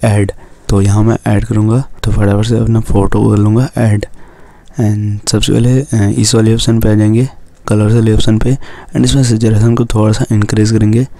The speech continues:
डायनामिक्स टैब को open करेंगे and इसमें suggestion को increase करेंगे and लुमिनेंस को थोड़ा सा कम कर दूंगा और V को भी देख लेता हूँ। तो ये ठीक है। Then, अ,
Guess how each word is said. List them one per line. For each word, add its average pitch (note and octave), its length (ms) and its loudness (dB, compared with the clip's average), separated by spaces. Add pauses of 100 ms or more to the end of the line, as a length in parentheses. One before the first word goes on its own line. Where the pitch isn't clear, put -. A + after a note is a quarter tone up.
डायनामिक्स A2+ 360 2
टैब B2 160 0
को B2+ 100 2
open - 340 2
करेंगे A#2 300 0 (140)
and G#2+ 160 0
इसमें G#2+ 240 0
suggestion G#2+ 600 2
को A#2 80 2
increase A2 340 0
करेंगे A2 340 2
and A#2+ 520 -2
लुमिनेंस G2+ 340 2
को A#2+ 280 0
थोड़ा G#2 440 0
सा B2 180 0
कम G#2 200 -2
कर G#2+ 140 2
दूंगा A2+ 380 2 (320)
और G#2 220 2
V A2 160 2
को A#2+ 140 0
भी A#2+ 120 2
देख G#2 220 0
लेता G#2+ 140 2
हूँ। A#2+ 160 2
तो G#2 160 0
ये G2+ 140 2
ठीक A2 220 0
है। A2 80 2
Then, G#2 400 0
अ, G#2 200 0